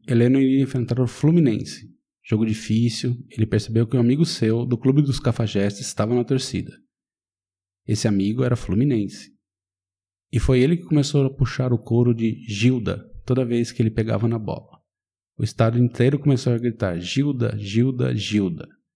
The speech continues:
Tudo isso porque o filme com Rita Hayworth fora lançado naquele ano e a personagem forte, traiçoeira, cabia com perfeição para Heleno. Ele ficou puto. O que fez?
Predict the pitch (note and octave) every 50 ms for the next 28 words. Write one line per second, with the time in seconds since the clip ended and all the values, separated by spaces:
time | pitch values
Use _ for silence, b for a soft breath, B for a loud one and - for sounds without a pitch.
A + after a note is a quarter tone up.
0 | _ _ - E3 E3 E3+ E3 E3 E3 - - - D3+ - - C3 A2+ - - C3
1 | B2 B2 - - A#2 G#2 F#2 B2 B2 - A#2+ G#2+ F#2+ F#2+ G#2 A2 A#2 A#2 B2+ B2+
2 | A#2+ - - - - - - A#2 A#2+ A#2+ A#2+ A#2 A2 - A#2 A2+ A2 A2 G#2+ -
3 | A#2+ A#2 A2 G#2 G#2 G#2 A2+ B2 C#3 C#3+ C#3 - - - A#2+ A2 - B2 A#2 -
4 | B2 A#2+ A#2 G#2+ G#2 G#2+ G#2 - - - F#2 G#2 G#2+ G2 - - - - - -
5 | G#2 F#2+ - - G#2 F#2+ G2 G#2 A2+ B2 B2+ C3 - - - B2 A2 A#2+ C3 C3
6 | C#3+ C3+ C3+ D3 C#3 C#3+ C3+ A#2+ - - B2+ A#2+ A#2+ A#2+ - B2 A2 A2+ A#2 G2+
7 | F2+ D#2+ D#2+ - - - _ _ _ _ _ _ _ - - D3 D#3+ E3+ E3+ F3
8 | - - D3 C#3 C3+ - - - D#3 F3 - - - - _ _ _ _ _ _
9 | _ _ _ _ - - G2 - - D3 F#3 G3 - - -